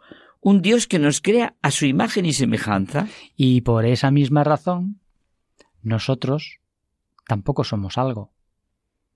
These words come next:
Speaker 2: ni tampoco meramente individuos, como explica tu amigo Munier. Somos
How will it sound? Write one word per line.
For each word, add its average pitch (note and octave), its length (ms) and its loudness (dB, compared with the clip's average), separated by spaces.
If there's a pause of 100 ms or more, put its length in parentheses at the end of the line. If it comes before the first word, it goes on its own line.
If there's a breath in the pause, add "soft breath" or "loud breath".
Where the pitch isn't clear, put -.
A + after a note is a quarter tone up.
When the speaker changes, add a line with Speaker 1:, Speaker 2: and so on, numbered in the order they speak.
(760)
Speaker 2:
ni D3 180 4
tampoco D3+ 420 0
meramente E3 480 0
individuos, C3+ 640 -2 (220)
como G#2 220 -10
explica A#2 760 -6 (640)
tu A#2 80 -4
amigo G#2+ 300 -2
Munier. C3+ 400 -2 (720 loud breath)
Somos G3+ 560 2